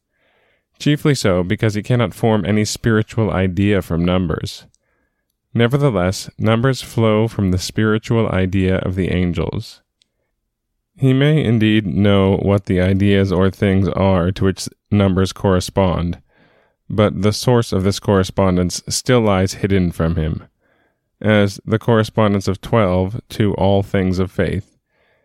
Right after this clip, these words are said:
and of seven to holy things, also of ten and five to the goods and truths stored up by the Lord in the inner man,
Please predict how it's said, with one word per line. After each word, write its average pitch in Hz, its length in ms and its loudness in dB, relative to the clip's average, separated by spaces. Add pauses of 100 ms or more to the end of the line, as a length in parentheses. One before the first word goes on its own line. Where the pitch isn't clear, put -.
(160)
and 104 200 0
of 95 120 0
seven 95 460 0 (140)
to - 140 -2
holy 95 360 0
things, 85 560 -8 (500)
also 101 300 -2
of 98 140 -2
ten 110 520 -2
and 95 160 -2
five 90 640 -2 (480)
to - 100 -4
the 104 140 2
goods 110 320 0
and 110 140 -2
truths 92 480 -2
stored 110 440 0
up 101 320 -2
by 95 140 0
the 95 140 2
Lord 90 380 2
in 92 80 0
the 90 120 0
inner 90 160 0
man, 90 480 -2